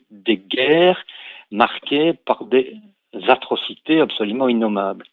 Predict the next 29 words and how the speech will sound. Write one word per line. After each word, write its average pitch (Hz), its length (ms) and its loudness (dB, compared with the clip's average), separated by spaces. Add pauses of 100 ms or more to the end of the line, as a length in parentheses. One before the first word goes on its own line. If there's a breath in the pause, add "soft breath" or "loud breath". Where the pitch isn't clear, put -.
(460)
Et - 260 0
elles 101 140 2
n'ont 101 180 0
jamais 156 380 4
débordé 117 500 2
de 135 100 0
ces 120 180 -2
zones-là. 175 340 0 (640 loud breath)
Il 123 40 -8
y - 20 2
a, 127 220 4
il 127 80 0
y 151 80 4
a, 151 100 4 (580)
au 165 140 4
début 208 220 6
de - 40 -2
cette 175 200 4
année, 180 240 6
on 160 120 2
a 143 100 4
dit, « 139 120 2 (180)
Ah, 214 400 2
alerte, 175 480 0 (360)
il - 60 -14
y 127 60 0
a 120 40 2
deux 147 260 2
cas 156 440 4